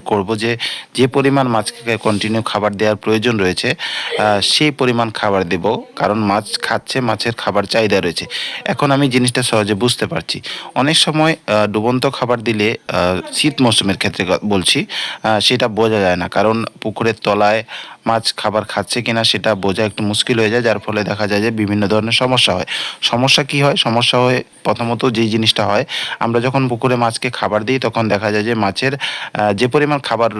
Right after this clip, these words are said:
প্রয়োজন সে পরিমাণ খাবার খেয়ে নিচ্ছে এবং বাকি খাবারটা পুকুরের জলের সঙ্গে মিশে যাচ্ছে এবং সেই এক্সট্রা খাবারটার কারণে পুকুরের জলে ব্লুম তৈরি হচ্ছে, সবুজ রং ধারণ করছে বা পুকুরের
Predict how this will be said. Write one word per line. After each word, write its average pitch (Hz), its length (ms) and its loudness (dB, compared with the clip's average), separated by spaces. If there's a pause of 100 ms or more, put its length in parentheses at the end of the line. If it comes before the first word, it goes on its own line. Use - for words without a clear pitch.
(120)
প্রয়োজন 117 360 -2
সে 120 140 0
পরিমাণ 123 400 0
খাবার 117 300 -2
খেয়ে 135 240 0
নিচ্ছে 135 240 -2
এবং 131 200 0
বাকি 120 260 -2
খাবারটা 117 440 -2
পুকুরের 117 380 -2
জলের 113 320 2 (300)
সঙ্গে 139 280 2
মিশে 135 300 2
যাচ্ছে 101 260 0
এবং 120 220 0 (360)
সেই 190 340 4 (120)
এক্সট্রা 110 380 -2
খাবারটার 131 460 0
কারণে 131 300 2
পুকুরের 120 420 0
জলে 110 260 2
ব্লুম 107 400 0
তৈরি 123 260 4
হচ্ছে, 139 300 0
সবুজ 110 380 0
রং 123 200 2
ধারণ 123 260 -4
করছে 123 320 -2
বা 117 220 2 (420)
পুকুরের 143 360 2